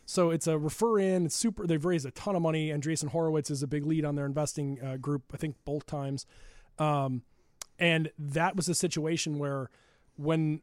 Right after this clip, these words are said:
when I talked to him, I'm like, "How, how do you build this company? What is, what is the, you know, yes, it's an email, it's a s-, kind of a software play, but what's the, the meaning behind it?" And he said, "Think about every day that,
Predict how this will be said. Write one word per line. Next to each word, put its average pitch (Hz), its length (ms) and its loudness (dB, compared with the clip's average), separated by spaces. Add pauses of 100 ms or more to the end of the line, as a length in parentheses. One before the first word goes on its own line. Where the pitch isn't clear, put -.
when 160 260 0
I 156 80 2
talked 180 320 0
to 170 80 0
him, 147 180 0
I'm 143 100 0
like, 139 280 -2
"How, 190 540 0 (500)
how 214 180 2
do 240 80 4
you 262 120 4
build 165 180 0
this 143 120 -2
company? 117 300 -6
What 180 160 2
is, 175 160 0
what 202 160 2
is 180 160 0
the, 165 160 0
you 175 100 -2
know, 151 80 -2
yes, 160 300 -2
it's 143 140 -8
an 185 80 0
email, 175 360 4
it's 135 120 -4
a - 20 -8
s-, - 220 -6
kind 156 180 -4
of 143 140 -6
a 139 40 -14
software 151 460 -2
play, 139 300 -2 (340)
but 156 100 -4
what's 190 260 0
the, 139 300 0
the 143 160 -2
meaning 143 440 -2
behind 104 320 -14
it?" - 120 -20 (400)
And 170 100 0
he 170 60 2
said, 160 380 0
"Think 226 240 0
about 160 360 -2 (440)
every 165 300 2
day 143 260 0
that, 131 160 -6